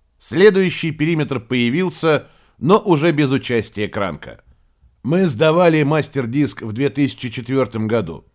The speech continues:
На тот момент я уже не мог в студии находиться. Там уже личные обстоятельства. После развода с женой Кузьмин ушёл из Кейди Лэб. Мне хотелось, чтобы команда была счастлива.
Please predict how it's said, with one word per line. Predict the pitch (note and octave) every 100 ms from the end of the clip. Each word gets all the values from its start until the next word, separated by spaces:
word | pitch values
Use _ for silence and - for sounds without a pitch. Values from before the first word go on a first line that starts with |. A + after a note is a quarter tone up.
| _ _ _ -
На | G#2+ C3
тот | E3+ D#3+
момент | D3 C#3+ E3+ C#3 - _ _ -
я | G2+ C#3+
уже | E3 C3+ E3
не | F3
мог | F#3 G3 F3
в | -
студии | - F#3+ C#3 G2+
находиться. | D#2+ E2+ G#2 A2 A#2+ - - - _ _ _ - -
Там | - F3 F3+
уже | C3+ D#3+
личные | E3 - - G#2
обстоятельства. | E2+ - - D#2+ D2+ - - - - _ _ _ _ _ _ -
После | C#3 C#3+ D3 C#3+
развода | C#3 B2+ B2 G2+ G2+
с |
женой | F#2 B2 E3+ D3 - _ _ _
Кузьмин | C#3 D3+ C#3+ G#3 G3
ушёл | G3 D3+ - D3+ D3
из | C#3 A#2+
Кейди | - B2 G2 F#2+
Лэб. | D2 - _ _ _ _ _ _
Мне | F#2+ C3 G#3
хотелось, | - D#3 E3 G3+ C#3
чтобы | - B2+ A#2+
команда | - C3 D3+ C3+ G#2
была | G#2 G#2+
счастлива. | - - F#2+ - C2 A1+